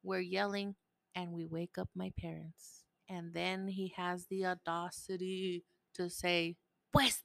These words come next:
tus papás también viven aquí. <gasps> I was so pissed,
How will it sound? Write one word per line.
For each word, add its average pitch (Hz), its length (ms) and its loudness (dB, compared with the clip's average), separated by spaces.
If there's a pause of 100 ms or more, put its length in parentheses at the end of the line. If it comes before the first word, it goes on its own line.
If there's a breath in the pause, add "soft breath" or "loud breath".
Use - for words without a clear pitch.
tus 254 220 0
papás 302 760 4 (160)
también 254 400 4
viven 277 300 6
aquí. 254 380 0 (300)
<gasps> 622 1500 10
I 202 100 -4
was 156 220 -8
so - 260 -8
pissed, - 380 -6